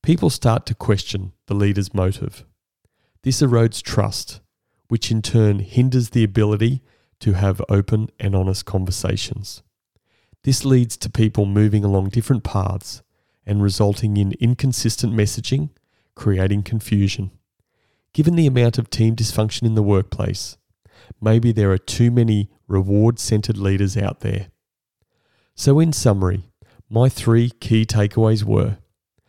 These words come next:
the leader creates the environment. The best leaders put people first.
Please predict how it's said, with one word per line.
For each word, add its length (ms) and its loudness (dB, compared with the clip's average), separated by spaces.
the 80 -2
leader 420 2
creates 480 0
the 160 2
environment. 580 -2
The 100 -2
best 420 0
leaders 480 0
put 300 -2
people 360 0
first. 600 -4